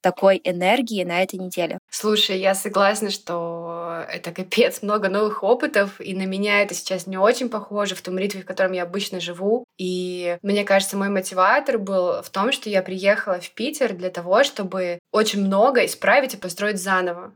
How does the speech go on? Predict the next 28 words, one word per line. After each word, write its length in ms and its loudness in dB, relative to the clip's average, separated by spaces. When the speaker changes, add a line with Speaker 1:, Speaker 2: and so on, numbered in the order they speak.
Speaker 2:
И 480 0
как 160 -8
будто 200 2
я 20 2
просто 260 -2
открылась 480 2
опыту, 360 4
что 120 -6
сейчас 540 2
мне 80 -2
нужно 260 -4
выстроить 380 0
новую 320 -2
систему 420 -2
работы 320 2
магазина, 720 -4
работы 380 -2
онлайн, 580 2
работы 320 -4
производства. 840 0
И 180 -6
вписывать 560 -2
в 80 -2
это 480 4
для 160 -2
меня 400 2
что-то 260 -4
глобальное, 840 2